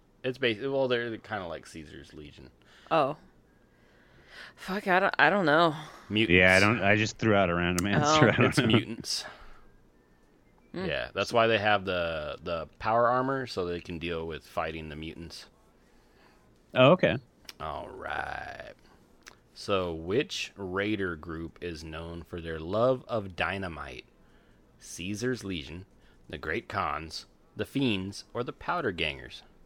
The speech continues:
Speaker 2: Powder
Speaker 3: Powder
Speaker 2: Gangers?
Speaker 3: Gangers.
Speaker 1: Yeah.
Speaker 3: That's an obvious answer.
Speaker 1: What is the name of the portable nuclear warhead launcher seen in the game?
Speaker 3: Fat
Speaker 1: Little
Speaker 3: Boy.
Speaker 1: Man, Tactical Nuke Launcher,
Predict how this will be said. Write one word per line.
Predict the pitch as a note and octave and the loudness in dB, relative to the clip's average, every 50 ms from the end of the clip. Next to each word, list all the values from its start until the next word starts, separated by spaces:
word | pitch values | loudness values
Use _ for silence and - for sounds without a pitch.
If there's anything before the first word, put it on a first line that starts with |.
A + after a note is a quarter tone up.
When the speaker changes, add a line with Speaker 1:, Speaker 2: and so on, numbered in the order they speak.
| _ - | _ -18
Speaker 2:
Powder | - - - G3+ A#3 A3+ D3 | -8 2 4 6 6 6 6
Speaker 3:
Powder | F#2+ | 4
Speaker 2:
Gangers? | - - B3+ C4 D4 - - - | 4 2 0 0 -2 -4 -6 -8
Speaker 3:
Gangers. | - A3 D#4 F#4+ G4 | -10 -8 -6 -4 -2
Speaker 1:
Yeah. | F#4+ F4 D#4 A3+ F#2+ D2+ A#1+ A#1+ - - _ - - - - - - - - - - - - _ _ _ _ _ _ _ _ _ _ _ _ _ _ _ _ - | 0 0 0 0 -2 -4 -6 -8 -10 -14 _ -20 -20 -20 -20 -20 -20 -20 -20 -20 -20 -20 -20 _ _ _ _ _ _ _ _ _ _ _ _ _ _ _ _ -6
Speaker 3:
That's | D3 D#3 - | -6 -6 -4
an | - D2+ | -2 2
obvious | G#2+ C#3+ C#3 G2 F2+ E2 D#2 - - | 4 6 6 6 4 0 0 -2 -4
answer. | E2 C#2 C2+ - - - - - - - - - - - - | -4 -4 -4 -8 -10 -16 -20 -20 -18 -20 -20 -20 -20 -20 -18
Speaker 1:
What | - F#2 F2 F2+ G#2+ D3 - - - - | -14 -10 -4 2 2 2 2 2 0 0
is | A#2+ A2 G2 F#2+ | 0 0 0 -2
the | G#2 G2 | -4 -4
name | F2+ F2 F2 G2+ A2+ A2 G2 F#2 F2+ E2 | -4 -4 -6 -4 -4 -2 -4 -4 -6 -6
of | - F#2+ F2+ | -8 -8 -6
the | F2 F#2 | -6 -8
portable | - - - - B2 B2+ B2+ A2+ G2+ F#2+ G2 G2 - - - | -8 -6 -2 0 0 0 0 0 0 -2 -2 -4 -8 -10 -6
nuclear | G2+ G#2+ A#2+ A#2+ - G#2 F2 D#2 D#2 E2 F2 - - - | -4 -4 -4 -4 -4 -6 -4 -4 -4 -8 -8 -10 -12 -6
warhead | G2 G#2 A#2+ A#2+ F#2 D#2 C#2+ C2 - - | -2 0 2 2 0 -2 -6 -8 -8 -8
launcher | D2 B1+ C2 C#2 - - F2+ F2 | -10 -10 -10 -10 -10 -8 -10 -10
seen | - - - - - A2 G2 F2 D#2 D#2 D#2 D#2+ _ - | -8 -10 -10 -6 -4 -4 -4 -2 -4 -4 -8 -12 _ -12
in | - G2+ G2+ | -10 -8 -8
the | G#2+ | -8
game? | G#2+ A2 A#2 B2 C#3 A2+ D2 C#2 C2+ - - _ _ _ _ _ _ _ _ _ - _ - | -8 -8 -6 -6 -6 -6 -8 -10 -14 -20 -20 _ _ _ _ _ _ _ _ _ -12 _ 6
Speaker 3:
Fat | C#3 C#3 | 8 8
Speaker 1:
Little | - F#3+ C3+ | 10 10 8
Speaker 3:
Boy. | A2+ | 4
Speaker 1:
Man, | G#2+ F#2 D#2 D2 C#2+ C#2 C2+ D#2 D#2 _ - - _ _ _ - - _ _ _ _ _ - | 4 2 -2 -4 -6 -8 -10 -14 -18 _ -20 -20 _ _ _ -20 -20 _ _ _ _ _ -6
Tactical | - F#3 F3+ - - C3 A#2+ A2 | -2 -2 -2 -2 -4 -4 -2 0
Nuke | G#2+ A#2 D#3 G3+ - - | 2 2 2 2 0 0
Launcher, | - G#2+ F#2 E2 D#2+ - - E2+ F2 G2 A2 | 0 0 0 0 -4 -6 -6 -6 -6 -8 -8